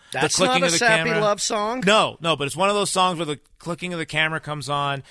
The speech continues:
Speaker 2: and I have to be in the right mood to not hit next.
Speaker 1: I mean, that's the sound of the eighties.
Speaker 2: Oh,
Speaker 1: Really, Duran Duran.
Speaker 2: absolutely.
Speaker 1: I mean, again, that's,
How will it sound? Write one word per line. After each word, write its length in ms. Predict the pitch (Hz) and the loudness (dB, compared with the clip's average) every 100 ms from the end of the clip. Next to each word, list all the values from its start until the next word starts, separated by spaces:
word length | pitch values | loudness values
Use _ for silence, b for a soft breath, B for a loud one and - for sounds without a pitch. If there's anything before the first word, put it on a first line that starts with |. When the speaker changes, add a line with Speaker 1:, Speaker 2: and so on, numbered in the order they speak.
| B | B
Speaker 2:
and 140 | - 165 | -2 2
I 80 | |
have 180 | 156 175 | 2 0
to 60 | - | -2
be 80 | 165 | -6
in 60 | 151 | -6
the 80 | |
right 240 | 139 139 139 | -4 -4 -4
mood 300 | 135 135 123 | -6 -6 -6
to 80 | 123 | -8
not 340 | 123 123 - | -2 -2 -4
hit 240 | 113 113 _ _ _ | -16 -16 _ _ _
next. 500 | 117 101 - - - _ _ _ _ _ | -12 -12 -12 -14 -14 _ _ _ _ _
Speaker 1:
I 40 | 123 | -12
mean, 120 | 123 | -4
that's 260 | 165 - | -4 -4
the 80 | 139 | -6
sound 340 | - 139 123 117 | -6 -6 -8 -10
of 120 | 98 | -10
the 360 | 107 101 101 98 | -10 -10 -12 -14
eighties. 520 | 107 104 95 87 - - _ _ _ _ _ _ _ 170 | -12 -10 -12 -12 -12 -14 _ _ _ _ _ _ _ -8
Speaker 2:
Oh, 140 | 170 | -6
Speaker 1:
Really, 240 | 113 101 101 | -6 -8 -8
Duran 340 | 156 170 110 | -4 -2 -4
Duran. 160 | 113 113 | -6 -8
Speaker 2:
absolutely. 240 | 147 190 | -4 -2
Speaker 1:
I 40 | 196 | -4
mean, 100 | 113 | -6
again, 220 | 104 98 | -10 -8
that's, 280 | 113 - | -8 -8